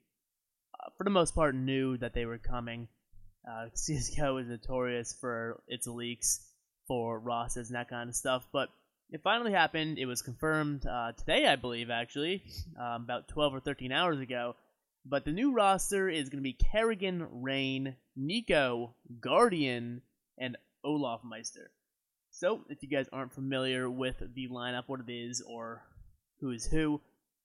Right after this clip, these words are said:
Guardian came over from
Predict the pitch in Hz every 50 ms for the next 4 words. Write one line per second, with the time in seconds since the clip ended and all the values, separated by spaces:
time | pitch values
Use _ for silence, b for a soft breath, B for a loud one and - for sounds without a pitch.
0 | _ _ - 135 151 156 160 156 160 156 156 156 160 160 156 - _ _ _ -
1 | - 143 139 139 131 98 135 139 135 123 131 131 131 131 127 - - - - 147
2 | 139 131 123 120 123 123